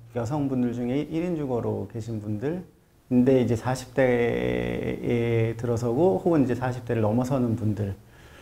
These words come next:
갖는 어떤 주거에 대한 불안정성과 두려움은 되게 크더라고요. 그분들이 회사에서 언제까지 더 오래 있을 수 있을 것인가가 되게 현실적인 어떤 문제에 직면하고, 지금은 뭐 조금 도심 라이프를 즐길 수 있는 곳에서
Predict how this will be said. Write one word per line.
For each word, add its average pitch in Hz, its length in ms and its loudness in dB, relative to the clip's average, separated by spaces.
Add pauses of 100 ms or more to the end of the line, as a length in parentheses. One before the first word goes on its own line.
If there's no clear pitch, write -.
(420)
갖는 147 640 6
어떤 120 340 2
주거에 127 640 4
대한 117 300 0
불안정성과 113 760 -2
두려움은 110 360 0
되게 110 220 0
크더라고요. 110 680 -2
그분들이 131 420 2
회사에서 170 760 0
언제까지 135 640 0
더 127 100 0
오래 113 280 2
있을 123 340 -2
수 - 200 -6
있을 120 220 -2
것인가가 117 500 0
되게 117 200 -4
현실적인 175 520 2
어떤 110 300 -2
문제에 110 300 0
직면하고, 110 720 -2 (320)
지금은 165 580 6
뭐 127 220 8
조금 156 320 0
도심 135 280 2
라이프를 120 420 0
즐길 127 280 0
수 123 160 -4
있는 117 280 0
곳에서 113 600 -2